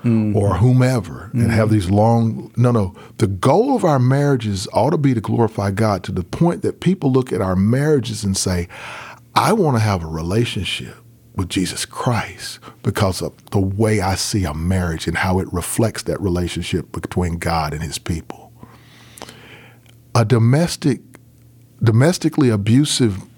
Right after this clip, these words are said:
Speaker 2: marriage does not reflect an evangelistic marriage.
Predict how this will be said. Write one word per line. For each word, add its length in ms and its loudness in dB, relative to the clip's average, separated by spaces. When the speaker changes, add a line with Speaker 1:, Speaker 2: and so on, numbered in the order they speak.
Speaker 2:
marriage 640 2
does 200 2
not 420 2
reflect 880 0
an 120 4
evangelistic 920 2
marriage. 640 -4